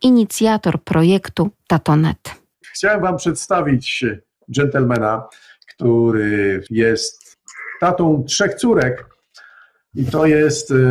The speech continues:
Speaker 2: no, piękny bukiet. Trzy kobiety, <laughs> trzy kobiety. Jak to jest być tatą trzech córek? To jest, to jest wyzwanie na pewno.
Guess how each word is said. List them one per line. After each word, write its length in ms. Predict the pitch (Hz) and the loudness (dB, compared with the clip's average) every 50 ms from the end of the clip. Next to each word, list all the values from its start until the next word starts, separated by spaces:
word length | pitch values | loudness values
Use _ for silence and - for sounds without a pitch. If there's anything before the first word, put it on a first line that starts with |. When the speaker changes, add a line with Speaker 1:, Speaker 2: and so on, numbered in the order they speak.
| 123 120 117 117 113 113 107 | 2 2 2 0 0 -2 -2
Speaker 2:
no, 300 | 113 127 139 131 131 - | -2 -2 -2 -4 -6 -2
piękny 360 | - 165 185 196 - - 208 175 | 0 0 0 0 -2 -2 -2 0
bukiet. 460 | 180 262 262 - - 120 - - - | 0 -2 -2 0 -2 -2 -2 -4 -8
Trzy 420 | - - - _ - - 160 165 | -16 -20 -14 _ -6 -4 -4 -4
kobiety, 680 | 160 - 139 120 127 156 175 175 175 - 117 104 107 107 - | 0 0 -2 0 2 0 0 0 0 -2 -2 0 0 2 2
<laughs> 140 | 202 190 | 2 2
trzy 220 | 185 165 - 180 180 | 2 -2 -2 -2 -2
kobiety. 560 | - 131 117 101 107 127 151 156 151 - 117 | -2 -4 -6 -4 -2 -2 -2 -2 -2 -2 -2
Jak 220 | 110 131 180 190 - | -2 -2 -2 -2 -2
to 120 | - 180 | -2 -2
jest 140 | 170 135 123 | -2 -2 -2
być 280 | 165 156 160 - - _ | -2 -2 -2 -6 -6 _
tatą 400 | 160 160 165 156 - 156 147 127 | 0 0 0 -2 -4 -6 -6 -6
trzech 260 | - - 151 131 - | -6 -6 -8 -8 -8
córek? 440 | - - 170 147 101 85 - - _ | -4 -4 -2 -2 -2 -4 -6 -10 _
To 120 | - - - | -10 -6 -2
jest, 320 | 123 107 101 - - - | -2 -2 -2 -4 -8 -8
to 120 | - 139 127 | -4 -2 0
jest 260 | 107 101 87 80 87 | 0 -2 -2 -6 -6
wyzwanie 500 | 104 101 90 90 123 135 131 120 107 101 | -6 -6 -4 -2 0 2 2 2 0 0
na 120 | 101 95 | -2 -4
pewno. 480 | - - 120 95 - - 85 82 85 | -2 -2 -2 -2 -2 -6 -10 -12 -12